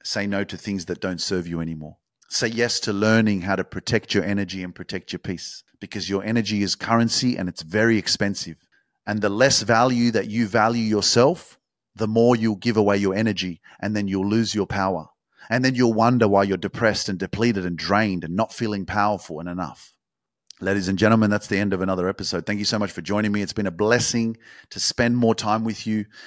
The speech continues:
I believe in you. I love you. I know that it's not an easy process. And, uh, the most important thing that I encourage you to keep doing is to keep listening to the ep-, to the, to the podcast. Keep tuning in. Keep sharing it with your friends. Like,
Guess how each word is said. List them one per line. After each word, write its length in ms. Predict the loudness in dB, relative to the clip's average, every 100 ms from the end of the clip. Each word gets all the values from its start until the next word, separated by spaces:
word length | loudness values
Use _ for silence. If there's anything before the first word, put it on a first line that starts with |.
| -20 -20 _ -20 _ -2
I 420 | 0 0 -2 -8 _ -20 _ _ _ _ _ _ _ _
believe 380 | 4 8 8 6
in 100 | 4
you. 140 | 6 6
I 80 |
love 280 | 8 6 6
you. 140 | 6 6
I 100 | 6
know 220 | 6 6
that 160 | 6
it's 180 | 2 2
not 160 | 4 6
an 80 | 6
easy 280 | 4 2
process. 580 | 2 4 4 4 4 2
And, 260 | 0 -2 0
uh, 280 | 2 2 0
the 100 | 2
most 260 | 2 2
important 320 | 0 2 2
thing 120 | 2 2
that 100 | 2
I 80 |
encourage 480 | 0 0 2 2 2
you 60 | -2
to 80 | -4
keep 520 | -6 -2 -2 -2 -2
doing 480 | 2 4 4 2 0
is 180 | -2 -4
to 100 | -8
keep 300 | -4 -4 -2
listening 340 | -4 -2 -2
to 120 | -2
the 140 | -2 -2
ep-, 200 | -4 -8
to 120 | -10
the, 120 | -8
to 140 | -8 -8
the 80 |
podcast. 520 | -2 -2 0 -2 -2 -2
Keep 300 | -2 -2 -4
tuning 380 | 0 4 4
in. 180 | 4 2
Keep 200 | 0 -4
sharing 360 | -2 0 2 4
it 80 | 2
with 80 |
your 100 | 0
friends. 440 | 0 -2 -2 -6 -8
Like, 300 | -6 -6 -8